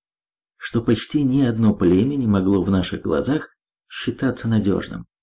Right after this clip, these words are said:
за исключением эдуев и ремов, которых Цезарь всегда отличал особым вниманием.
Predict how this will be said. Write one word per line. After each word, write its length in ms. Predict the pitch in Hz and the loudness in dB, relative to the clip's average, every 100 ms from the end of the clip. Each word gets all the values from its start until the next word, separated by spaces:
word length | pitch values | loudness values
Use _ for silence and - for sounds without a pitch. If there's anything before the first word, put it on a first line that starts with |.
| _ _ _ _ - | _ _ _ _ -8
за 240 | 98 156 | 2 2
исключением 680 | 175 - - 127 127 104 90 | 4 0 0 2 4 2 2
эдуев 560 | 104 92 107 131 110 - | 0 2 4 4 2 -2
и 120 | 117 | -2
ремов, 480 | 107 120 82 62 - _ _ _ _ _ - | 0 2 0 -4 -10 _ _ _ _ _ -6
которых 460 | 87 87 92 87 | -4 2 2 0
Цезарь 400 | - 104 131 139 _ _ | -2 -2 0 -2 _ _
всегда 440 | - 90 95 147 | -6 -4 -2 -2
отличал 460 | 139 123 117 135 120 - | -2 -2 0 0 0 -2
особым 420 | 113 117 113 110 | -4 -2 0 2
вниманием. 640 | 104 104 95 71 67 - | 4 2 2 -2 -6 -14